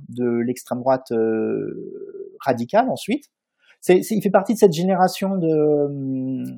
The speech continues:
de militants d'extrême droite qui commence un peu avec, euh, je, je, je,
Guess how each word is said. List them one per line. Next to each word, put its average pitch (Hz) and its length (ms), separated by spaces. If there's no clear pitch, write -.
de 156 80
militants 190 380
d'extrême 160 320
droite 190 240
qui 165 160
commence 175 320
un 180 100
peu 214 160
avec, 160 280
euh, 135 400
je, - 100
je, 131 480
je, - 120